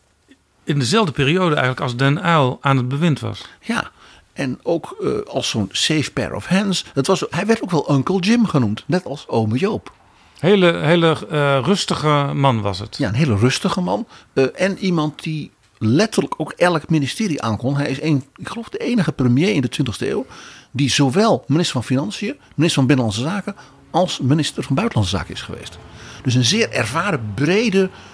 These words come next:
Speaker 2: eh, generalistische man. En daarin leek hij nu ook wel op den Uyl. En ja, eh, eh, zoals den Uyl dus een bijzondere warme band had met Juliana, weten we dat, eh, Queen Elizabeth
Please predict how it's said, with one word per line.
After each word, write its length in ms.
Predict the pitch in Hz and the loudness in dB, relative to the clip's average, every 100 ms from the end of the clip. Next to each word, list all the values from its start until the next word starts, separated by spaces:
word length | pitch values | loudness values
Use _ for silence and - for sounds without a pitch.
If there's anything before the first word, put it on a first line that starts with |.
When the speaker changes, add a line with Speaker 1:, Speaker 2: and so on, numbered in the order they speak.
| - - - | -20 -20 -14
Speaker 2:
eh, 100 | - 139 | 0 0
generalistische 920 | - 196 180 135 123 185 - 147 - | 2 2 2 0 0 0 0 -2 2
man. 240 | 107 90 - | 2 0 -6
En 200 | - 131 | -6 0
daarin 400 | 143 170 120 127 | 0 2 0 4
leek 220 | 117 120 | 4 2
hij 160 | 110 101 | 0 -2
nu 140 | 101 - | -4 -8
ook 300 | - 349 - | -2 -2 -2
wel 80 | - | -8
op 180 | - 117 | -4 0
den 100 | 123 | 0
Uyl. 200 | 95 - _ _ _ _ _ _ _ - _ _ _ _ _ _ _ _ _ - _ | -2 -8 _ _ _ _ _ _ _ -20 _ _ _ _ _ _ _ _ _ -20 _
En 300 | 175 98 - | 0 0 -4
ja, 180 | - - - - | -8 -8 -12 -16
eh, 80 | 95 | -14
eh, 1120 | - - - _ - _ _ - _ _ 110 | -14 -16 -20 _ -20 _ _ -20 _ _ -14
zoals 220 | - 107 - | -4 -4 0
den 120 | 107 | 0
Uyl 200 | - 113 | 2 2
dus 120 | 101 | 0
een 120 | 104 | -2
bijzondere 400 | 117 127 113 101 | 0 2 2 0
warme 280 | 101 117 104 | 0 2 2
band 220 | 110 110 | 2 0
had 140 | 95 - | -2 -8
met 140 | 92 | -4
Juliana, 540 | 98 95 156 104 67 | -2 0 0 -2 -6
weten 320 | 90 135 175 98 | 0 2 2 0
we 60 | |
dat, 260 | 98 104 - - _ | -4 -6 -6 -20 _
eh, 120 | - 90 | -10 -10
Queen 220 | - 135 | 2 2
Elizabeth 420 | 95 151 151 95 | 4 2 2 -2